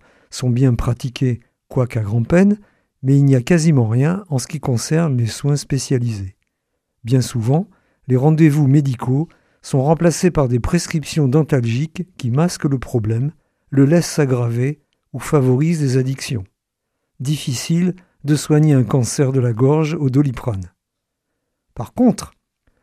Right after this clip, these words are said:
lorsqu'ils peuvent bénéficier d'une sortie sous escorte, les détenus atteints d'une grave affection sont dirigés vers des unités spécialisées, soit dans un C H U, soit dans une structure psychiatrique.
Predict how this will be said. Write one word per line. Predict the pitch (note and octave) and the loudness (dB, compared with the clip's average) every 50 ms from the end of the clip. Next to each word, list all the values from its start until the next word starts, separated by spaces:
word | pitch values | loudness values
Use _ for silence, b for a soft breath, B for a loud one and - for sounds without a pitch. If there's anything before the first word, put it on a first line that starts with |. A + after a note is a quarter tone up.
| _ _ _ - | _ _ _ -6
lorsqu'ils | C#3 C3+ - - E3 D3+ | -6 -6 -4 -4 -4 -4
peuvent | C#3+ - G#3+ A#3 G#3+ F3+ | -2 2 4 4 4 4
bénéficier | E3+ F#3 F3+ F3+ E3 - - E3 D3 - - F3+ F3 | 4 4 4 4 4 2 -2 -6 -6 -4 0 0 0
d'une | D3+ C3 C3 B2 | 0 0 0 -2
sortie | A2+ - - C3+ - - - D3 B2 | -2 -2 -4 -4 -4 -6 -8 -8 -8
sous | - C3 A2 G#2+ | -8 -8 -6 -6
escorte, | A#2 A#2 - - - F3 G#3 A#3 A#3 - - _ _ _ _ _ _ _ _ _ - | -6 -6 -6 -6 -4 -4 -4 -4 -6 -12 -20 _ _ _ _ _ _ _ _ _ -6
les | B2+ C3 C#3 | -4 0 2
détenus | D3 F3+ F3+ - F#3+ E3+ F3 G#3 G#3+ | 2 2 2 4 4 4 6 6 6
atteints | F3+ D3 - - F3+ F3 | 6 4 2 2 2 2
d'une | D#3 C3 B2+ B2 B2 | 2 2 2 0 0
grave | C3 D#3+ F3+ E3 | 2 0 0 0
affection | C#3+ B2 - B2+ A2 - - - F#3+ G#3 | -2 -2 -4 -6 -8 -6 -4 -2 -2 -2
sont | G3+ - D3 C3 | -2 -2 -4 -4
dirigés | B2+ C#3+ E3 D3+ D3+ C3+ A#2+ C3 C#3 D#3 F#3 - b b b b b b b b | -2 -2 -2 -2 -2 -2 -2 -2 -2 -2 -2 -4 b b b b b b b b
vers | B2+ C3+ C#3 | 0 0 0
des | C#3 C3+ C3 C3 F3 | 0 0 0 2 4
unités | F#3+ F3 F3 C#3 - F3 | 4 4 4 2 0 -2
spécialisées, | E3 - - E3+ D#3+ - - D3+ C3 A#2+ A#2+ A2 A2 A#2+ C3+ D#3 F#3+ - - _ _ _ _ _ | -4 -2 -2 -4 -4 -2 0 0 0 0 0 -2 -2 -2 -2 -2 -2 -6 -10 _ _ _ _ _
soit | - - D#3 E3+ F#3 E3+ | -12 -6 -2 0 0 2
dans | D3+ C#3 B2 A#2+ | 2 2 2 0
un | B2+ | -2
C | A#2 - - D#3+ C#3 | -4 -4 -4 -4 -4
H | A2+ G#2 - - - C#3 | -4 -6 -8 -8 -6 -6
U, | D3+ E3 F3 | -4 -4 -6
soit | - - - E3 D#3+ E3 E3+ D#3+ | -8 -10 -6 -4 -4 -2 -2 -2
dans | B2+ A#2+ | -2 -2
une | A2+ A#2 B2 A#2+ | -2 -2 -2 -4
structure | A#2 - - - D3+ C3+ A#2+ - - D#3+ D#3+ | -4 -6 -10 -8 -8 -8 -8 -6 -6 -4 -4
psychiatrique. | D3+ - - D3 B2 - B2+ A2+ - - A2+ G2 - _ _ | -6 -8 -10 -12 -10 -8 -6 -8 -8 -8 -10 -12 -12 _ _